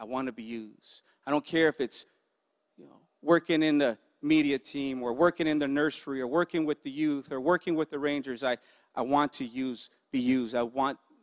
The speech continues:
my life to be invested into something greater than myself."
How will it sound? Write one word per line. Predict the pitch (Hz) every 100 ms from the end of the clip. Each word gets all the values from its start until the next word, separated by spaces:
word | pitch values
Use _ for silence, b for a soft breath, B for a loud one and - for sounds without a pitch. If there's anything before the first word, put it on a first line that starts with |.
| _ -
my | 120
life | 123 127 117 - _ _ _ _ _ _ _ _ _ _
to | 120
be | 127
invested | 120 107 120 - 117
into | 117 117 104 - _ _ _
something | - 131 - 117
greater | 123 123 113
than | 110
myself." | 107 101 - 113 110